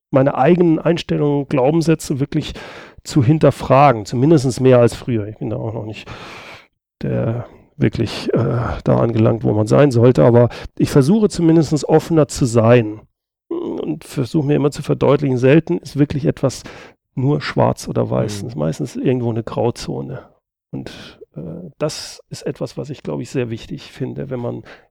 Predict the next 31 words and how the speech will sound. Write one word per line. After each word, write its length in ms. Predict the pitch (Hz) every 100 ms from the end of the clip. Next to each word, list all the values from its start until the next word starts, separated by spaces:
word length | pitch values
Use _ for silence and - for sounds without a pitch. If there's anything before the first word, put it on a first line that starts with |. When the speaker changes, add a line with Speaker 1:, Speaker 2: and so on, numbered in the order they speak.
| _
Speaker 1:
international 880 | - 131 117 117 110 - 120 120 127
viel 260 | - 135 117
unterwegs 560 | 143 107 127 127 -
ist. 100 | -
Man 140 | - 113
lernt 540 | 117 117 123 - -
diese, 260 | 123 123 120 -
diese 180 | 123 147
Grauzonen 720 | 127 127 123 - 139 123 127
viel 160 | - 135
mehr 260 | 131 120 - - _ _
kennen, 300 | - 120 120
auch 160 | - -
an 140 | 131
sich 160 | 135 -
selbst. 480 | 143 135 117 117 120
Speaker 2:
Mhm. 1300 | _ _ _ _ _ _ _ _ _ _ _ - -
Speaker 1:
Und 60 |
du 60 | 123
hast 140 | 117
gesagt, 340 | 143 113 143 143
ja, 160 | 135 160 - - -
jetzt 280 | 170 139 -
als 160 | 117 -
Selbstständiger 600 | 147 - 151 147 143 147
ist 140 | -
natürlich 340 | 143 123 143 110
hauptsächlich 440 | 127 - 139 113
für 100 | -
mich 180 | 127 -
der 220 | 113 117